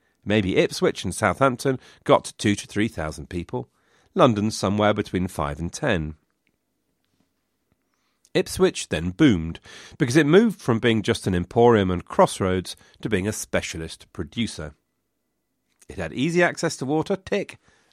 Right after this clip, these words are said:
to London clay, tick. It had a market and distribution channels, tick, tick. So it began to produce pottery,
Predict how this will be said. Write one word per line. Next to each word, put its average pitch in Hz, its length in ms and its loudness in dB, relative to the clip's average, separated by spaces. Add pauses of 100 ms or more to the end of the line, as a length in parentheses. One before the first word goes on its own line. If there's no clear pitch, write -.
to - 80 -14
London 101 360 -2
clay, 78 460 -6
tick. - 340 -18 (300)
It 107 100 -10
had 110 120 0
a 123 60 4
market 175 500 2 (120)
and 95 120 -6
distribution 135 540 -2
channels, 80 340 -8
tick, - 180 -14
tick. - 320 -18 (880)
So 143 160 4
it 135 80 6
began 104 280 0
to 101 60 -6
produce 101 280 -2
pottery, 76 560 -6